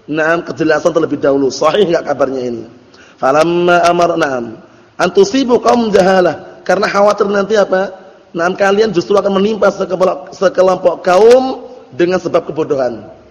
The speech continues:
Maksudnya apa? Kalau kabarnya enggak jelas, itu mendolimi orang lain nanti khawatirnya. Paham ya? Kita udah ngomong gini, gini, gini, ternyata orangnya enggak benar misalkan.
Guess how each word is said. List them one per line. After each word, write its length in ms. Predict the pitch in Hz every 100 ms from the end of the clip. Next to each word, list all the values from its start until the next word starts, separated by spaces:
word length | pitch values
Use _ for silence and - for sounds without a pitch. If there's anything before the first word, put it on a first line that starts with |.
| _ -
Maksudnya 320 | 147 202 240
apa? 160 | 196 190
Kalau 160 | 202
kabarnya 400 | 220 202 185 202
enggak 120 | 180 190
jelas, 520 | 208 180 165 165 - - -
itu 120 | 190 247
mendolimi 320 | 220 170 180
orang 160 | 202 202
lain 160 | 208 220
nanti 120 | 196 208
khawatirnya. 560 | 202 202 202 147 113 - - - _ -
Paham 160 | 185 180
ya? 160 | 127 113 - - _ _ _
Kita 240 | 180 196
udah 100 | 190 180
ngomong 160 | 185
gini, 240 | 185 185 185
gini, 240 | 185 185
gini, 160 | 185 208
ternyata 400 | 208 208 202 233
orangnya 320 | 220 226 208
enggak 120 | 143 135
benar 220 | 143 131
misalkan. 480 | 123 127 123 120